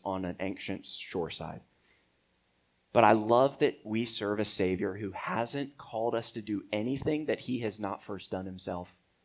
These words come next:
James and John left their father's boat. Jesus had left his father's home in heaven to come get us. As we sing in the, the classic hymn, "He left his father's home above, so free, so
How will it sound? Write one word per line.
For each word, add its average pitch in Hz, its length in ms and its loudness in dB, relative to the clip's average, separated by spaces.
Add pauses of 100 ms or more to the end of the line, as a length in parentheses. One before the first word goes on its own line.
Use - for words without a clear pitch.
(380)
James 143 340 -6
and 110 120 -4
John 117 380 -2
left 110 260 0
their 95 140 -4
father's 107 460 -4
boat. 101 460 0 (540)
Jesus 107 600 -2
had 95 200 -6
left 92 300 -6
his 90 180 -6
father's 90 500 -8
home 87 280 -10 (420)
in 90 120 -6
heaven 85 420 -8 (420)
to 90 120 -2
come 90 440 -6 (320)
get 90 200 0
us. - 380 -8 (840)
As 98 160 -2
we 104 100 2
sing 104 280 4
in 98 100 0
the, 95 300 -2
the 95 120 0
classic 98 440 0
hymn, 101 240 -2
"He 101 220 0
left 104 420 2
his 107 160 -2
father's 104 460 0
home 110 320 0
above, 92 400 0
so 104 260 0
free, 110 560 -2
so 98 240 -2